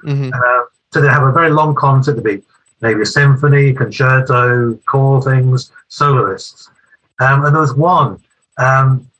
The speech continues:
Speaker 2: and I think there were two singers, and they were used to being the, the stars of the concert. And yet Bottesini got more applause.
Speaker 1: <laughs>
Speaker 2: And he, and he had to keep going. And they were furious that the
Speaker 1: Yeah.
Speaker 2: bass player had more applause than they did.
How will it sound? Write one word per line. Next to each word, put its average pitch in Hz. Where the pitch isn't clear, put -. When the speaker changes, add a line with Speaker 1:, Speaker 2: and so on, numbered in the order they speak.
Speaker 2:
and 131
I -
think 160
there 156
were -
two 190
singers, -
and 135
they 151
were 151
used 143
to 139
being 135
the, 131
the 127
stars 131
of 113
the 123
concert. 131
And 131
yet 143
Bottesini 160
got 120
more 131
applause. 139
Speaker 1:
<laughs> -
Speaker 2:
And 175
he, 147
and 139
he 143
had 156
to -
keep 151
going. 151
And 160
they 185
were 196
furious 262
that 139
the 139
Speaker 1:
Yeah. 127
Speaker 2:
bass 185
player 98
had 135
more 147
applause 139
than 135
they 139
did. 120